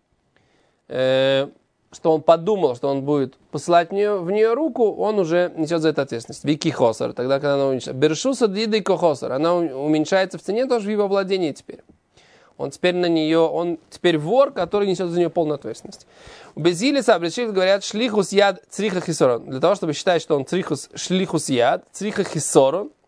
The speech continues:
нужно, чтобы был недостаток. Вики хосар, бершусой, дымарой хосар. В, э, в, в, в, во владении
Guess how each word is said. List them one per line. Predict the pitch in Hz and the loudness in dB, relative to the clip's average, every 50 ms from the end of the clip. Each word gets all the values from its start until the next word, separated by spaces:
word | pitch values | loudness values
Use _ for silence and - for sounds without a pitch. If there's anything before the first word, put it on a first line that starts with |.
| _ _ _ _ _ _ _ - _ _ | _ _ _ _ _ _ _ -20 _ _
нужно, | - 147 175 185 170 170 | -4 -2 0 0 0 -2
чтобы | 151 - 160 151 | 0 0 0 0
был | 139 147 | 2 0
недостаток. | 139 147 147 143 139 123 - 120 113 113 127 - | 2 2 2 2 0 0 0 -2 0 -2 -4 -8
Вики | 123 120 113 - 135 | -8 -10 -8 -6 -8
хосар, | 127 - - 233 277 302 - - 226 202 175 | -4 2 4 4 4 4 2 0 0 0 0
бершусой, | 165 156 160 160 139 - - 233 247 - - 214 208 | 0 0 0 -2 -2 -2 -2 -2 0 2 2 2 2
дымарой | 196 170 156 143 135 139 160 180 185 185 185 180 | 2 0 0 2 2 2 2 2 2 0 -2 -4
хосар. | - - 120 117 113 110 - - 113 120 - _ _ _ _ _ _ _ _ _ _ _ _ - | -4 0 0 0 0 0 0 -2 -2 -2 -4 _ _ _ _ _ _ _ _ _ _ _ _ -20
В, | 117 117 123 143 | -12 -4 0 2
э, | 147 147 143 139 - 139 135 127 127 123 123 120 117 117 117 113 | 2 2 0 -2 0 0 2 2 2 2 2 0 0 0 -2 -2
в, | 110 113 131 127 120 | -4 -6 -6 -6 -6
в, | - 120 131 135 131 | -4 0 0 0 0
в, | 120 127 139 139 139 135 131 127 123 123 120 120 _ _ _ _ _ _ _ _ _ _ _ _ _ _ _ _ _ _ _ _ _ _ _ _ _ _ _ | 2 4 4 4 4 4 2 2 0 -2 -2 -6 _ _ _ _ _ _ _ _ _ _ _ _ _ _ _ _ _ _ _ _ _ _ _ _ _ _ _
во | - 127 135 131 | -6 -4 -2 0
владении | 135 143 139 139 139 139 170 214 220 214 214 202 190 180 170 160 151 220 | 2 2 2 2 0 0 0 0 0 0 0 -2 0 0 -2 -4 -6 -10